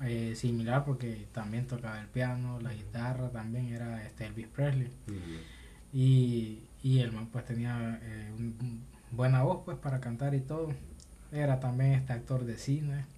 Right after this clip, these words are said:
Speaker 2: Ujú.
Speaker 1: Otro rollo, hermano. Eh,
Speaker 2: Fue a la guerra.
Speaker 1: A la guerra también.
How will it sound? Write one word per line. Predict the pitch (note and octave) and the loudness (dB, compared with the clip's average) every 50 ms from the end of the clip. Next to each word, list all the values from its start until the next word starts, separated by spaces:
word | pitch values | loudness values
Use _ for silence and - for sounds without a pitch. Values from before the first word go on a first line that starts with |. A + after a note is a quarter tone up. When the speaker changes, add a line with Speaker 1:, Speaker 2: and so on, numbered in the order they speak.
| - - | -14 -10
Speaker 2:
Ujú. | G#2 G2+ G#2 G2+ G2 F#2+ F#2 E2+ F2 - F#2+ - - B2+ | -8 -6 -6 -6 -6 -8 -8 -10 -12 -12 -12 -8 -6 -6
Speaker 1:
Otro | A#2 - B2+ A#2 | -4 -4 -4 0
rollo, | B2 C3 C3+ C3 | 2 4 4 4
hermano. | B2 B2 C3 C3 C#3 C#3 C3 C3+ - C3 B2 | 4 4 2 2 2 2 0 -4 -6 -8 -6
Eh, | A#2 A2+ A2+ A2+ A2 G#2+ G#2 G2+ G#2 G#2 - | -4 -4 -4 -4 -4 -6 -8 -10 -10 -10 -10
Speaker 2:
Fue | - E2+ D#2 | -8 -6 -6
a | |
la | D2+ D2 C#2+ | -4 -4 -4
guerra. | D2 D2 D#2 D#2 D2+ D2+ D2 - - - - - - - - A2 | -4 -4 -4 -6 -6 -8 -10 -10 -12 -14 -16 -18 -16 -10 -10 -8
Speaker 1:
A | G#2 | -8
la | G#2+ G#2 G#2 G2+ | -8 -8 -10 -10
guerra | G2+ G#2+ A#2+ - A#2 A2+ A2 A2 | -8 -6 -6 -4 -6 -6 -8 -10
también. | G#2+ G#2 A2 A2+ A#2 B2+ C3 | -10 -10 -8 -6 -4 -4 -6